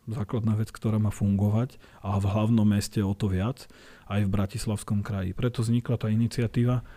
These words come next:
a aktivita všetkých nás v rámci Bratislavského kraja, že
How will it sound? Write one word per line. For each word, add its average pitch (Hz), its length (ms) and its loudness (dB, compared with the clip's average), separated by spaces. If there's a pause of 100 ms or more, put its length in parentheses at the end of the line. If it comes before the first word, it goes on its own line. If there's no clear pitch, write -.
(360)
a 107 440 0
aktivita 113 800 0
všetkých 110 440 -4
nás 104 360 0
v 104 80 -4
rámci 104 320 -2
Bratislavského 104 680 -4
kraja, 101 360 0
že 104 140 0